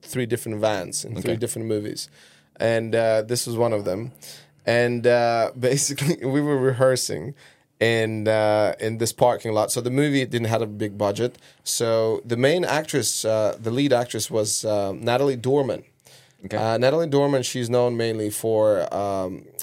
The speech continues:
Speaker 1: Game of Thrones. She was playing one of the, uh, princesses or queens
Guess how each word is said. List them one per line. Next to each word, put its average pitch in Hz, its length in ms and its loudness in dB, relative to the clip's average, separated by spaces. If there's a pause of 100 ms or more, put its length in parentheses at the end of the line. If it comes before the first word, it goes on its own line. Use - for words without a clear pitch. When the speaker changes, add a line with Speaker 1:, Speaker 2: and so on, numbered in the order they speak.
Speaker 1:
Game 117 220 0
of 104 60 -10
Thrones. 117 360 -2
She - 120 -6
was 110 100 -6
playing 131 320 4
one 120 160 2
of 110 100 -6
the, 104 220 0
uh, 95 200 0 (360)
princesses 123 640 -2
or 101 140 -4
queens 143 540 -2